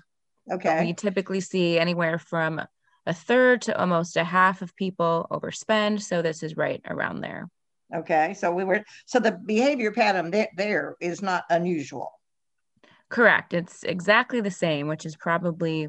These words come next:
Speaker 2: more alarming given the context of twenty twenty.
Speaker 1: Yeah, <laughs> right. That's true.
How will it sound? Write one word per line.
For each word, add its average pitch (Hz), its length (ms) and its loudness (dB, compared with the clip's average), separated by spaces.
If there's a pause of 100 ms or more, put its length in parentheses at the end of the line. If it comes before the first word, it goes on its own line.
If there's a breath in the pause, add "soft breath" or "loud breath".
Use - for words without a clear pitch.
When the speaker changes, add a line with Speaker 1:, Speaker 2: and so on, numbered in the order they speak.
Speaker 2:
more 165 280 0
alarming 175 880 0
given 156 480 -2
the 156 100 -6
context 160 540 -2
of 147 100 -4
twenty 147 280 -6
twenty. - 400 -12 (520)
Speaker 1:
Yeah, 175 260 -2 (100)
<laughs> - 120 -20
right. 190 580 4
That's 254 280 2
true. 208 400 2